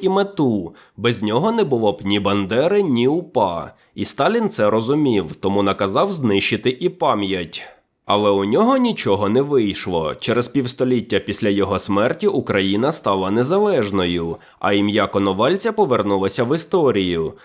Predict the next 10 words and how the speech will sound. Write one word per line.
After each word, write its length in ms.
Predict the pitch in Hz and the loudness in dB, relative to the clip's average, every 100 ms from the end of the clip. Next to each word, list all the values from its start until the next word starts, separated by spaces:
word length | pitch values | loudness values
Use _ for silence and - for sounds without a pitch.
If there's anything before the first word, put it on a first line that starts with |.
| _ - | _ -4
Іронія 580 | 107 135 214 254 240 | 0 2 2 2 2
долі, 480 | 190 147 113 92 80 | 0 2 2 0 -4
Сталін 460 | 76 - 107 104 98 | -8 -2 0 0 0
мертвий, 560 | 95 120 165 165 127 113 | 2 2 0 -2 -2 0
а 100 | 104 | 0
ідеї 380 | 101 104 101 | 0 0 0
Коновальця 640 | - 101 98 104 170 208 220 | 0 0 0 0 -2 0 -2
живуть 420 | 160 107 95 95 | 0 0 -2 -2
і 120 | 139 156 | -2 0
досі. 680 | 190 165 104 95 85 76 | 2 2 0 -4 -6 -6